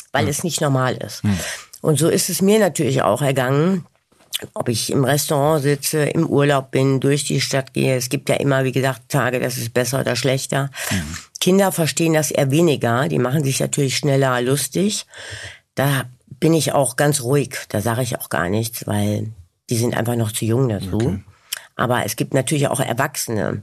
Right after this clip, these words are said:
Speaker 1: gerade als ich die Tics hatte mit dem Kopf und ich hatte lange Haare, haben die immer gedacht, ich schüttel meine Haare. Ne, ich hab das immer gut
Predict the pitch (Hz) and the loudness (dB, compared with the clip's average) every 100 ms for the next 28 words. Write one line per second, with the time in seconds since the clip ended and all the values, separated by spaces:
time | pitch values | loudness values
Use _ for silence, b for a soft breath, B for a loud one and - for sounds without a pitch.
0 | - - 110 113 - 98 123 117 120 120 | -8 -2 0 0 0 -2 -2 -4 -4 -4
1 | 143 - 135 131 127 117 123 B B B | -4 -2 -4 -2 -2 -4 -6 B B B
2 | 127 127 120 120 151 - - - 123 117 | -2 0 0 2 0 -2 -8 -4 -2 0
3 | 120 120 127 113 120 123 123 117 127 123 | 0 -2 0 0 2 0 0 0 0 0
4 | 110 104 - B B B B 120 120 117 | -2 -4 -8 B B B B -2 0 2
5 | 123 127 123 135 - 139 - 175 156 139 | 2 2 0 0 -2 -4 -2 -2 0 2
6 | 131 127 123 135 123 - - _ _ - | 2 0 2 0 0 -4 -10 _ _ -2
7 | 131 - - 131 156 180 - 196 151 131 | 0 0 -2 -2 0 2 2 2 2 2
8 | 190 254 - | 4 4 2